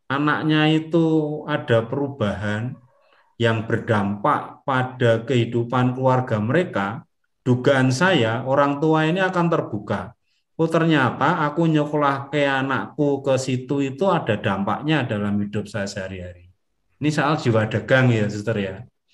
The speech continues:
Karena sekali lagi, sejarah kehadiran sekolah itu kan didirikan di situ tuh untuk menjawab kebutuhan masyarakat situ. Bukan untuk menjawab masyarakat yang jaraknya sepuluh kilometer dari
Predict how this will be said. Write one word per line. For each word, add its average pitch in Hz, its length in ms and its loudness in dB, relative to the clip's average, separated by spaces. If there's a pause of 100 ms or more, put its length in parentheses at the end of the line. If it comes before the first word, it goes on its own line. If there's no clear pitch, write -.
(440)
Karena 190 640 0
sekali 151 260 2
lagi, 123 400 2 (640)
sejarah 139 800 2
kehadiran 120 480 2
sekolah 147 380 -2
itu 175 160 -2
kan 262 240 -4 (260)
didirikan 135 640 4
di 131 80 0
situ 185 380 2
tuh 302 180 2
untuk 240 460 0
menjawab 131 500 2
kebutuhan 156 460 0
masyarakat 190 420 2
situ. - 460 -4 (260)
Bukan 180 380 2
untuk 190 160 2
menjawab 160 480 4
masyarakat 175 560 2
yang 120 160 2
jaraknya 127 400 2
sepuluh 170 400 2
kilometer 175 560 4
dari 135 480 -2